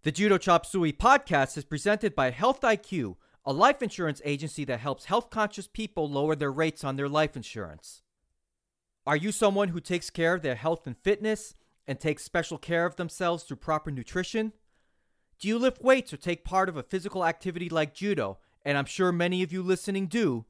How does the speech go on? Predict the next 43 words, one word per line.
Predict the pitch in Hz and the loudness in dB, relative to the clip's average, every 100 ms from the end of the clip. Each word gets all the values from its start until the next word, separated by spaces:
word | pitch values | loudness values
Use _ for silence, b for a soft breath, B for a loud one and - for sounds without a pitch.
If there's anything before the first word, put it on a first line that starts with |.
| b b b b | b b b b
Then | 165 151 | 0 2
visit | 160 156 151 - | -2 -2 -4 -2
w | 190 202 233 | 0 2 0
w | 190 214 208 202 | 0 0 0 -2
w | 226 220 170 143 | 0 0 0 -2
dot | 147 131 120 | 0 0 -2
health | - 196 233 - | -2 0 0 0
I | 214 | 0
q | 202 - 226 208 135 | 0 -6 -4 -2 -2
dot | - 139 139 | 0 -2 -2
com | - 196 156 123 - | -2 2 2 0 -2
forward | 160 165 170 | 0 0 -2
slash | - 165 156 - | -4 -2 -2 -4
judo | - 233 165 117 123 b b - | -6 -2 0 -2 -4 b b -2
to | 170 | 2
learn | 185 190 190 | 2 2 2
more | 254 233 165 | 4 6 4
about | 139 139 131 | 0 0 0
Health | 135 233 233 | 0 -2 0
I | 208 | -2
Q's | 202 - 196 - | -2 -8 -6 -6
special | - 180 - 185 | -4 -6 -4 -6
rates | 156 160 - | -2 -4 -4
for | 151 - | -10 -4
active | 147 - 143 - | -4 -4 -16 -10
people | 165 - 156 | -8 -4 -2
like | 139 135 - | -2 -2 -4
you | 135 135 | -2 -2
and | 120 | -2
me. | 117 98 90 _ _ _ _ _ _ - | -4 -6 -14 _ _ _ _ _ _ 2
Fifty-six | 285 285 285 262 - | 2 2 -2 0 -2
percent | - 214 240 214 | -2 0 2 2
of | 180 | 2
Health | 214 220 208 | 2 2 2
I | 190 | -2
Q | - 190 | -2 -6
customers | - 233 233 185 143 135 | 0 0 0 -2 -4 -4
save | - 196 226 202 | -2 0 0 -2
between | - - 160 143 135 | -8 -10 -4 -4 -4
four | - 185 208 226 | -2 2 2 2
and | 143 139 | -2 -2
thirty-three | - 233 262 - 240 | 4 4 2 -6 -8
percent | 233 220 240 214 | -6 -4 -2 -2